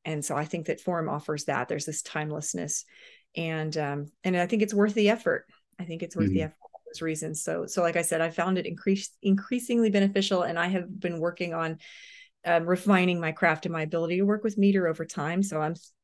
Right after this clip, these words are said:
Speaker 1: not quite there yet, but I'm still working on it. <laughs>
Speaker 2: Mm-hmm. Yeah. Um, so did you, did you start out as a poet kind of writing more in, in formal verse, or did you kind of have a shift from free verse to formal verse as you,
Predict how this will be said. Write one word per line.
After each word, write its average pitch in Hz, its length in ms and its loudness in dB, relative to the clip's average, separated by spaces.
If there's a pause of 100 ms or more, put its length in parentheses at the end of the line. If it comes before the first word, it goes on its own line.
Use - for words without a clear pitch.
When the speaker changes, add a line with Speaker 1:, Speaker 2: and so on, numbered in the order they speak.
(160)
Speaker 1:
not 175 340 -2 (220)
quite 247 260 4
there 220 220 4
yet, 302 260 2
but 180 240 2 (260)
I'm 170 280 -6 (100)
still 160 320 -4
working 208 340 -4
on - 180 -6
it. - 180 -12
<laughs> - 20 -10
Speaker 2:
Mm-hmm. 113 520 8 (840)
Yeah. 104 380 10 (160)
Um, 104 460 8 (180)
so 110 480 8 (260)
did 110 260 6
you, 135 400 10 (220)
did 107 240 2
you 135 80 4
start 113 320 4
out 110 220 6
as 104 100 -2
a 104 60 -8
poet 104 360 0
kind 104 200 2
of 98 120 2
writing 101 300 6
more 101 220 4
in, 101 100 -2
in 104 160 -2
formal 107 340 2
verse, 107 300 2
or 98 80 2
did 98 160 2
you 95 140 6
kind 98 180 2
of 95 100 2
have 92 160 2
a 98 40 -10
shift - 580 0
from 95 420 0 (120)
free 98 240 4
verse 92 320 -2
to 85 220 0
formal 92 300 2
verse 90 280 -2
as 87 180 -4
you, 87 240 -2